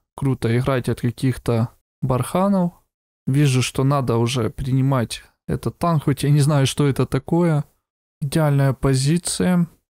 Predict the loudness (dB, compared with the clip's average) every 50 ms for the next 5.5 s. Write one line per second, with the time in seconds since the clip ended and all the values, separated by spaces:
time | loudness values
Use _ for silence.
0 | _ -8 -4 -2 0 0 0 -2 -4 -2 -2 -2 -2 0 0 -2 0 0 0 0
1 | 2 2 2 2 2 0 0 -2 -2 -4 -4 -2 -2 -2 -2 0 0 0 0 0
2 | 0 0 0 0 0 0 0 0 0 0 0 0 0 0 2 2 2 0 0 -2
3 | -2 -2 -2 -2 -4 -4 -2 0 0 0 0 0 -2 -2 -4 -4 -6 -6 -6 -4
4 | -4 -2 -2 -2 -2 -4 -6 -4 -4 -4 -4 -4 -4 -4 -4 -6 -6 -4 -4 -2
5 | 0 0 0 0 0 0 -2 -2 -2 -4